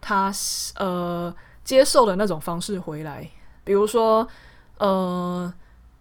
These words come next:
我不担心钱，然后，但是到我的月底的时候，我希望我的呃，其他的工作或是我其他的 case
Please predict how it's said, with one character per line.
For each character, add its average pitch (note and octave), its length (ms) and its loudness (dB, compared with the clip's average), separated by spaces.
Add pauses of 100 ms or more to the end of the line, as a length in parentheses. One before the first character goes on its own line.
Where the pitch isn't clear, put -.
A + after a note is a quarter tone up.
(180)
我 G3 100 -6
不 A#3+ 140 0
担 A3+ 180 4
心 A3 220 -2
钱， E3+ 400 -8 (380)
然 F#3+ 240 -4
后， G3+ 500 2 (720)
但 A#3+ 180 2
是 A#3+ 200 -2
到 G#3+ 220 8
我 E3+ 220 0
的 E3 480 -4
月 D4+ 160 0
底 F3 140 -6
的 D#3+ 120 -8
时 D#3+ 240 -10
候， F#3 320 -4
我 F#3 120 -4
希 A3 200 -4
望 A3 180 4
我 E3 160 -2
的 D#3+ 400 -6 (500)
呃， F3+ 480 -2
其 B3 220 -6
他 E4 160 10
的 C#4 120 6
工 A#3 240 -2
作 A#3+ 200 2
或 G#3 100 -2
是 G#3+ 100 -6
我 F#3 140 0
其 F3+ 160 -8
他 G#3+ 140 0
的 F#3+ 120 2
case G3 480 -4